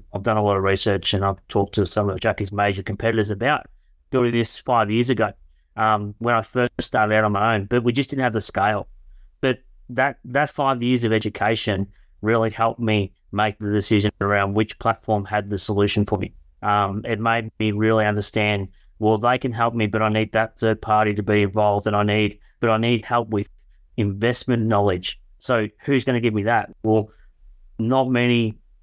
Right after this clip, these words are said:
Um, so, okay, well, I need a broker on my investment committee, do I? Or, you know,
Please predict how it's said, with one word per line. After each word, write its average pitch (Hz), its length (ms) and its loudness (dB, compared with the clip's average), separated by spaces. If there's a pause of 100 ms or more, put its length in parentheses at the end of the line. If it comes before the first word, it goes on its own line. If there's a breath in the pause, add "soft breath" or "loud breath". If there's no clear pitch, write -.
(160)
Um, 104 320 0
so, 120 180 0
okay, 120 200 0
well, 113 180 2
I 117 40 2
need 117 160 2
a 101 60 2
broker 113 480 2
on 104 80 2
my 98 240 2
investment 123 520 -2
committee, 101 280 4
do 95 180 2
I? 98 200 2
Or, 101 240 2 (220 soft breath)
you 117 100 0
know, 107 180 2